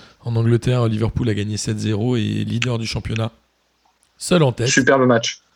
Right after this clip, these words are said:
Speaker 1: Superbe match. Et Man U qui en a mis six deux contre Leeds. Et finalement, euh, pas si décroché que ça, puisqu'avec un match en retard, ils peuvent se retrouver à deux points Liverpool.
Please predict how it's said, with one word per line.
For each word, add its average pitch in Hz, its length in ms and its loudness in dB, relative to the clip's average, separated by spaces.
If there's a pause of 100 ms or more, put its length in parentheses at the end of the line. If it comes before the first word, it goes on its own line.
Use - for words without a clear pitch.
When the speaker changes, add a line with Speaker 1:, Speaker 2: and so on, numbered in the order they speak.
(200)
Speaker 1:
Superbe 139 420 -2
match. 151 240 0
Et 170 120 2
Man 147 220 4
U 170 140 4
qui 147 160 -2
en 123 60 0
a 120 80 0
mis 123 100 -2
six 127 300 -4
deux 151 260 2
contre - 300 -4
Leeds. 170 240 2
Et 127 40 0
finalement, 135 500 0
euh, 113 40 -2 (560)
pas - 80 2
si - 160 -4
décroché 131 420 -2
que - 60 -8
ça, 190 120 0
puisqu'avec - 340 -2
un 131 60 0
match 139 200 -2
en 120 40 -2
retard, 185 220 -2
ils 170 60 0
peuvent 120 160 2
se 107 80 -4
retrouver 151 280 -4
à - 20 0
deux 139 180 2
points 180 180 2
Liverpool. 175 360 0